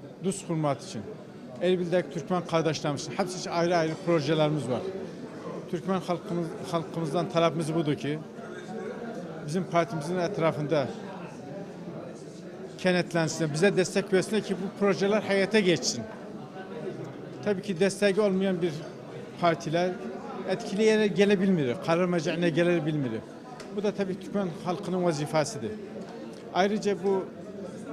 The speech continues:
bölgədəki gəlişmələr xeyirliyə də bəlkə vəsilə ola biləcək, belə bir ehtimal var, bu gəlişmələr də ola bilir. Bu da seçimlərdir. Yəni seçimlər əgər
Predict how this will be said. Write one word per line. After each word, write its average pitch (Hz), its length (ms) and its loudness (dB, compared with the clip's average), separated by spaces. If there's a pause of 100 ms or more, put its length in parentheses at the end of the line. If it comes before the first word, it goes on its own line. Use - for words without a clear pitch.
(600)
bölgədəki 170 640 4
gəlişmələr 180 640 2 (1600)
xeyirliyə 202 460 6
də 208 140 0
bəlkə 208 240 2
vəsilə 202 320 4
ola 214 160 4
biləcək, 190 400 2
belə 185 200 4
bir 202 120 4
ehtimal 202 340 2
var, 151 140 4
bu 127 160 -6
gəlişmələr 175 480 4
də 170 80 4
ola 139 220 4
bilir. 196 200 -4 (480)
Bu 220 100 2
da 214 80 2
seçimlərdir. 196 760 4 (960)
Yəni 175 200 0
seçimlər 190 600 2
əgər 196 400 4